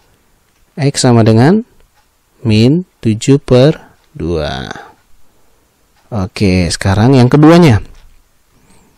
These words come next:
Atau dua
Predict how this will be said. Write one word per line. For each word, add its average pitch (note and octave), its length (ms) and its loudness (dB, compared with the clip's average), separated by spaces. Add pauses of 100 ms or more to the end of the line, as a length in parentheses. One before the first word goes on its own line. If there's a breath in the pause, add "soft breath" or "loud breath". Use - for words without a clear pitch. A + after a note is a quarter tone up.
(580)
Atau G#2 880 0 (3000 soft breath)
dua A2+ 340 -4